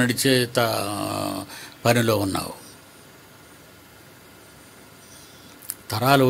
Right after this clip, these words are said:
లెక్క పెట్టుకుంటున్నాడండి ఆయన, మనుషులు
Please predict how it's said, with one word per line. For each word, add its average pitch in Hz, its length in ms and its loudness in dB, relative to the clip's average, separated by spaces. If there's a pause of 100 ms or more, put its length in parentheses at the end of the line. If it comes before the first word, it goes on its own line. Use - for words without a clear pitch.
లెక్క 113 240 0
పెట్టుకుంటున్నాడండి 104 840 -2
ఆయన, - 160 -8 (2250)
మనుషులు 131 420 0